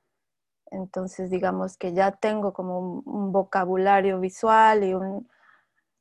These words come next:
sí, como un vocabulario al que yo siempre recurro, y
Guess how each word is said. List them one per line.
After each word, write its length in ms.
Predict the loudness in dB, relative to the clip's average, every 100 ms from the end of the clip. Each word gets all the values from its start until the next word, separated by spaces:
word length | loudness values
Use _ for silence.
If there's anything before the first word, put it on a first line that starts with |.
| _ _
sí, 240 | _ -2 0
como 200 | 0 2
un 60 |
vocabulario 640 | 2 2 4 4 6 6 4
al 120 | 2
que 120 | 0
yo 140 | 0 2
siempre 360 | 2 2 0
recurro, 840 | -2 -4 -2 0 0 2 0 0 -6 _ _ _ -6
y 680 | -2 0 0 0 -2 -4